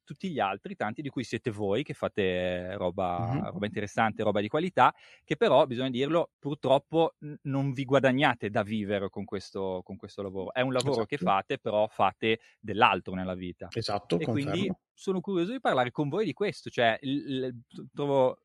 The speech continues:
Speaker 1: bellissimo la pa-, la, la possibilità di trovarvi dello spazio, che lavorate su una cosa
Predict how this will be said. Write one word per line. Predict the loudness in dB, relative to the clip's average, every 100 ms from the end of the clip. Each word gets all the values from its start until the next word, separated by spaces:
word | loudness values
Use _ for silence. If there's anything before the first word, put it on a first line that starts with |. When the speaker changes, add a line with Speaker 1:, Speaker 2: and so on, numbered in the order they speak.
| -2
Speaker 1:
bellissimo | -2 0 -2 -2 -2 2
la | 2
pa-, | 0
la, | -2 -2 2 4 4 4 2
la | -4 -8
possibilità | -8 -4 -2 2 0
di | 2 -2 -4 _ _ _
trovarvi | -4 2 4 4 2
dello | 2
spazio, | 0 -2 -2 -4 -12
che | -8
lavorate | -4 0 0 -2
su | -10 -2
una | -2 0
cosa | 2 2 0 -8